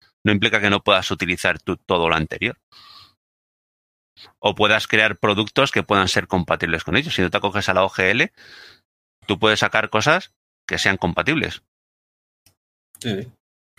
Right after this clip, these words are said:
Speaker 1: ¿Sabes? O sea, y que otros puedan utilizar. Me acuerdo, por ejemplo, ahora el caso de los reinos de Calamar, por ejemplo.
Speaker 2: Por ejemplo, es verdad, muy famoso
Speaker 1: ¿Sabes?
Speaker 2: ese, ¿cierto?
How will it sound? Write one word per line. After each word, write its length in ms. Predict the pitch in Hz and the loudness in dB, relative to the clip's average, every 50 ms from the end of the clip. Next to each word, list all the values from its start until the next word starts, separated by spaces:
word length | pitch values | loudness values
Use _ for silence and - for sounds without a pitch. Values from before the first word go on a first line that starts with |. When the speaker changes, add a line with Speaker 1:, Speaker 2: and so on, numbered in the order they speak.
| - - - | -20 -10 -2
Speaker 1:
¿Sabes? 280 | - 151 160 104 82 | 0 0 0 0 -2
O 60 | 90 | -4
sea, 140 | 90 - 107 - | -4 -2 -2 0
y 100 | 113 107 | 0 0
que 80 | - 101 | 0 0
otros 180 | 90 110 104 - | 0 0 0 2
puedan 200 | 110 104 92 87 | 2 2 2 2
utilizar. 500 | 82 - 78 80 - - 147 214 - _ - - - - - - - _ _ _ _ _ | 0 -2 -4 -4 -2 0 -2 -2 -2 _ -20 -20 -20 -20 -20 -20 -20 _ _ _ _ _
Me 80 | - 82 | -2 -2
acuerdo, 300 | 80 - 98 98 98 92 | 0 0 2 2 2 2
por 100 | 87 104 | 2 0
ejemplo, 260 | 95 - 110 95 98 95 | 0 0 0 2 2 2
ahora 140 | 98 107 | 4 2
el 80 | 104 101 | 2 0
caso 300 | - 98 98 - 123 127 | 0 -2 0 2 2 2
de 220 | 143 135 113 98 | 4 4 2 2
los 140 | 92 90 87 | 0 0 0
reinos 240 | 95 101 95 90 82 | 2 2 0 0 0
de 80 | 87 - | 0 0
Calamar, 420 | - 117 139 117 85 80 101 - _ _ _ _ _ _ _ _ _ _ _ _ _ _ _ - - - - | 0 0 0 -2 -2 -4 -6 -10 _ _ _ _ _ _ _ _ _ _ _ _ _ _ _ -20 -20 -6 -2
por 120 | - - 82 | -2 -2 0
ejemplo. 480 | - - - - - 82 - - - _ - - _ _ _ _ _ _ | -2 -4 -8 -8 -8 -10 -12 -12 -14 _ -20 -20 _ _ _ _ _ _
Speaker 2:
Por 140 | - - - | -10 -10 -10
ejemplo, 340 | - - 110 123 123 - - - - | -8 -8 -8 -8 -8 -10 -14 -18 -14
es 140 | - - - | -12 -10 -8
verdad, 220 | 110 - - - - - | -8 -8 -8 -10 -6 -4
muy 120 | 107 107 | -4 -2
famoso 300 | - - - 127 120 - - | 0 2 2 2 2 0 -2
Speaker 1:
¿Sabes? 140 | - 120 - - | -4 -6 -6 -6
Speaker 2:
ese, 80 | - | -8
¿cierto? 360 | - - 110 - - - - | -6 -6 -8 -8 -8 -12 -14